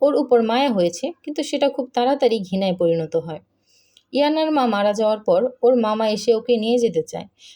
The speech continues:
কিন্তু অরুণা বেগম ওনাকে নিষেধ করে দেয়। অরুণা বেগম বলে, "দেখুন, আমি রাশিদাকে কথা দিয়েছি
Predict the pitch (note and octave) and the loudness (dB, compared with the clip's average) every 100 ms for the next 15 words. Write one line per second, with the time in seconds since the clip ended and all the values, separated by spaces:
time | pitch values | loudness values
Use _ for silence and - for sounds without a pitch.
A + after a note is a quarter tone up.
0 | _ - E4 B4+ C4 C4 B3 G#3+ A3+ C#4+ | _ -6 0 2 4 2 2 0 0 -2
1 | - B3+ B3+ A#3 G#3+ E3+ - D#3+ D#3+ - | 0 -2 0 -2 -2 -4 0 4 4 2
2 | - - _ G#3 A#3 B3+ B3 B3 C4 G#3 | -6 -12 _ 0 2 4 4 2 2 2
3 | G3+ E3+ B3 - _ _ _ A#3 C4+ C4+ | 4 2 -2 -10 _ _ _ 0 0 0
4 | E3 - _ _ C4+ C4 B3+ C#4 D4 D4+ | -10 -12 _ _ 0 2 2 0 -2 -2
5 | D4+ C#4+ C#4+ A#3+ F3 E3 - E3 | -2 -2 0 -2 0 -2 -4 -18